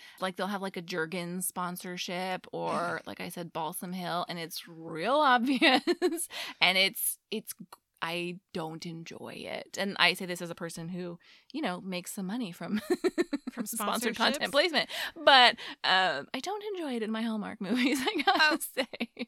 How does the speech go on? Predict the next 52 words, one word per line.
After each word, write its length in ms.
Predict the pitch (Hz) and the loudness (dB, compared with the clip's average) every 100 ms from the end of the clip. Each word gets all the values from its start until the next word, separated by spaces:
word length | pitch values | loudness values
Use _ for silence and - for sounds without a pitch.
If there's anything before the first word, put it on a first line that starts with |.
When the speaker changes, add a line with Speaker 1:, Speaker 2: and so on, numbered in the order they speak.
| _ _ _ - | _ _ _ -2
Speaker 2:
Okay, 140 | 311 | 4
I 60 | 302 | 4
have 100 | 330 | 4
a 60 | 392 | 2
question. 400 | - 349 330 285 | -2 -4 -4 -4
Is 180 | 269 277 | -4 -2
it, 300 | 330 330 - 269 | -2 -4 -6 0
um, 340 | 269 254 220 226 _ - | 0 2 -4 -12 _ -14
can 240 | - 320 | -4 -4
he 220 | 311 330 494 | -4 -6 -4
show 360 | - 427 427 - | -2 0 0 2
up 220 | 294 302 - | 0 0 -4
in 160 | 254 | -2
a 100 | 240 233 | -2 -4
second 480 | - 262 247 240 | -4 -4 -4 -6
Christmas 440 | 233 247 - 254 - | -6 -8 -8 -12 -12
movie 320 | 302 311 320 | -10 -6 -6
this 240 | 320 311 | -6 -10
year, 380 | 311 311 302 302 | -8 -2 0 0
or 220 | - 240 233 - | -2 -2 -4 -4
is 160 | 233 | -4
it 160 | 226 214 | -4 -6
one 300 | 202 208 208 | -6 -4 -4
and 200 | 202 190 | -6 -6
done 260 | 190 180 180 | -6 -8 -10
for 120 | 180 | -14
the 120 | 175 | -14
year? 400 | 170 - - 190 _ _ _ | -14 -14 -14 -18 _ _ _
Speaker 1:
I 140 | 254 254 | -2 0
certainly 300 | - 359 311 | 0 0 2
think 160 | 269 240 | 2 0
he 100 | 185 | -6
could. 460 | - 190 208 240 - | -2 0 2 0 4
I 160 | 175 175 | 4 4
don't 260 | 185 180 | 0 -4
think 160 | 190 170 | -6 -8
he 180 | 165 - | -10 -10
is. 520 | - - - - - - | -10 -10 -12 -12 -12 -8
Speaker 2:
Oh, 40 | 208 196 214 | -6 -6 -6
bummer. 320 | - - 185 | -8 -8 -12
Speaker 1:
Uh, 100 | 160 185 _ _ _ - - | -14 -18 _ _ _ -20 -6
yeah, 200 | 170 165 | -4 -2
I, 280 | 156 160 175 175 | 0 0 -2 -6
when 140 | 180 | -2
I 120 | 165 170 | 0 0
looked 440 | 175 170 180 - | 0 -2 -2 -6
at 100 | 151 _ | -8 _
the 340 | - 160 151 - | -4 -2 -2 -6
cast 420 | - 202 170 180 170 | -6 -2 -2 -2 -14
of 80 | |
characters, 440 | - 175 147 151 175 | -8 -6 -6 -8 -6
I 180 | 180 | -6